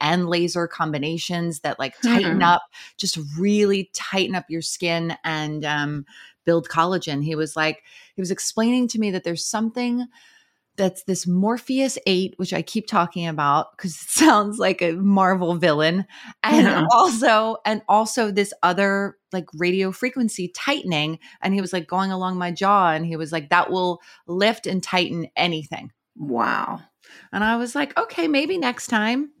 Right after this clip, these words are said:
Speaker 2: Yeah, I, I, I, I haven't had any injections in, in, in, in several years, and I, I really feel the need.
Speaker 1: I mean, as discussed, you're just not, you're not a wrinkle face. It's weird.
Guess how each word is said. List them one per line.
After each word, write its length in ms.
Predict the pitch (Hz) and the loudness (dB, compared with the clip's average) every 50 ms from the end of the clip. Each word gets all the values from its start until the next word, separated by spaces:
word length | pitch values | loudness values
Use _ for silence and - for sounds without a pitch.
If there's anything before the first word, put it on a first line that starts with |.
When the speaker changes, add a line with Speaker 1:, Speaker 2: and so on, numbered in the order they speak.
| _ _ _ _ - | _ _ _ _ -8
Speaker 2:
Yeah, 500 | - 170 170 175 170 165 165 165 147 - - | -4 -2 0 2 2 2 2 2 2 2 2
I, 180 | - 233 - | 2 2 2
I, 160 | - - - 185 | 2 2 2 2
I, 400 | - - 269 - - - 269 277 | 2 2 2 4 4 4 4 6
I 40 | 320 | 6
haven't 280 | 359 339 330 277 240 | 6 4 4 4 4
had 200 | 208 208 196 185 | 4 4 4 4
any 360 | 185 185 180 180 175 170 175 - | 2 2 2 0 0 -2 -2 -4
injections 580 | 170 170 170 165 147 151 - - 160 151 - | -4 -2 0 0 0 -2 -4 -6 -6 -6 -4
in, 160 | - 160 160 160 - - | -4 -4 -4 -4 -4 -4
in, 160 | 170 156 147 | -4 -4 -4
in, 180 | - 160 160 - | -2 -4 -4 -2
in 100 | 165 156 147 | -4 -4 -4
several 340 | - - 175 175 170 165 | -2 0 0 0 2 0
years, 420 | 156 139 151 160 156 135 - - - | 0 2 2 2 2 2 0 -4 -4
and 140 | - 160 165 | -4 -2 -2
I, 120 | 160 170 160 156 | 0 -2 -2 0
I 80 | - 156 | 0 0
really 460 | 165 160 156 165 180 180 160 143 135 | 0 0 0 2 2 2 2 2 -2
feel 340 | 156 - - 170 160 117 120 | -4 -4 -2 -2 -2 -2 -2
the 120 | - - | -4 -6
need. 440 | 135 120 131 127 127 82 - - - _ - | -6 -4 -4 -4 -4 -6 -8 -12 -14 _ -2
Speaker 1:
I 60 | 294 | -2
mean, 160 | 311 330 - - | 0 0 0 0
as 220 | 339 381 392 359 | 0 0 0 -2
discussed, 600 | - 330 294 - - - - - - - - - | -4 -4 -6 -6 -4 -2 0 0 0 0 -4 -6
you're 140 | 233 240 233 | -6 -6 -4
just 300 | 220 - 294 277 - 262 | -4 -4 -4 -4 -4 -2
not, 420 | 254 254 240 233 - - - 214 | -2 0 0 -2 -4 -4 -8 -6
you're 160 | 214 226 233 | -4 -2 0
not 240 | 233 240 262 294 311 | 0 0 0 0 -2
a 80 | 285 214 | -2 -2
wrinkle 460 | 190 214 269 320 359 349 254 190 165 | -2 -2 -2 -2 -2 -2 -4 -4 -6
face. 420 | - - 190 170 175 143 - - | -6 -4 -4 -4 -4 -4 -6 -8
It's 180 | 202 196 - - | -10 -10 -10 -12
weird. 680 | 190 - 233 302 339 339 277 196 - - - - 175 | -8 -4 -2 0 0 0 0 0 -2 -4 -6 -10 -14